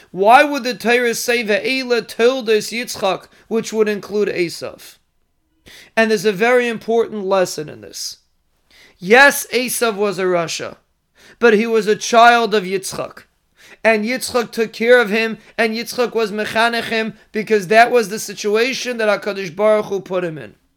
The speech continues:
And that's why he's told us Yitzchak ben Avram.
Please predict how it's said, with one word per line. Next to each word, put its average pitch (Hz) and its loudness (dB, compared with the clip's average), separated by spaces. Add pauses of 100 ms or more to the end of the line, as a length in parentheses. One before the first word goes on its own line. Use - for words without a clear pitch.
(600)
And 202 2
that's 233 4
why 233 2
he's 202 -2
told 247 2
us 233 -6
Yitzchak 233 -6
ben 190 -4
Avram. 156 -8